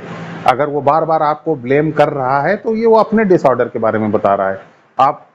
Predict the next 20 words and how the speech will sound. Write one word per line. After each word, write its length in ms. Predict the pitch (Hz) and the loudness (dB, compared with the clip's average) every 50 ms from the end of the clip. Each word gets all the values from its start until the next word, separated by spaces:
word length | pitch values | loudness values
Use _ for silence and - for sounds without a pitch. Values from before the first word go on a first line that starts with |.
| _ _ - | _ _ 0
आपके 320 | 120 147 170 - - 175 147 | 2 2 2 2 2 0 2
बारे 200 | 139 135 135 143 | 2 2 0 0
में 120 | 147 143 | 0 0
वो 100 | 135 135 | -2 -2
कुछ 220 | 131 - 135 - - | 0 -2 -2 0 0
नहीं 120 | 113 107 | 0 2
बता 200 | 92 95 101 90 | 2 2 0 0
रहा 140 | 85 82 82 | -2 -2 -4
है। 80 | 80 - - - _ _ _ _ _ _ - | -6 -8 -12 -20 _ _ _ _ _ _ -4
और 140 | 123 117 - | -4 -2 0
चूंकि 220 | - 143 143 202 220 | 0 0 2 2 0
वो 160 | 208 214 208 | 2 2 2
अपने 300 | 170 123 - - 151 202 | 2 0 -2 -4 -6 -4
डिसऑर्डर 420 | 208 202 190 - 147 139 131 143 143 | -2 -2 -2 0 0 0 0 -2 -2
के 120 | 131 147 | -2 -2
बारे 240 | 131 127 120 117 120 | 0 0 0 0 -2
में 120 | 127 123 | -4 -4
बता 220 | 113 113 - 110 104 | -6 -4 -2 0 0
रहा 160 | 98 104 107 | 0 0 -2
है, 160 | 131 165 202 | -2 -2 -4